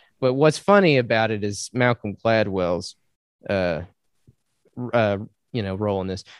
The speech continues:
Miller's account is searing. She writes of walking, waking up in a hospital with no idea how she got there and only a handful of clues,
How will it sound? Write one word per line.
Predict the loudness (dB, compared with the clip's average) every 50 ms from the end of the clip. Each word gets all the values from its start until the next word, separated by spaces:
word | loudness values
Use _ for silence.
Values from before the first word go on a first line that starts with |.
| _
Miller's | 0 2 2 4 4 2
account | 2 0 2 4 4 4 4
is | 2 -2
searing. | -4 -4 -2 0 0 0 0 -2 -4
She | -4 -2 0
writes | 4 4 4 4 4 2 -2
of | -2 0
walking, | 2 4 4 2 2 -2 -8 -4
waking | -2 0 0 0 -2 -4 -4 -2
up | -2 -2 -2 -2
in | -2 -2
a | -2
hospital | 0 0 -2 -2 -2 -2 -2 0 0
with | -2 -2 -2
no | 0 2 4 4
idea | 4 2 2 2 2
how | 2 0 -2
she | -4 -6 -4
got | -2 0 0 0 0
there | -2 -2 -2 -2
and | -2 -2
only | -2 -2 -2 -2 -4
a |
handful | -4 -4 -2 -2 -2 -2 -2 -4 -4
of | -4 -6 _
clues, | _ -4 -2 -2 -2 -4 -6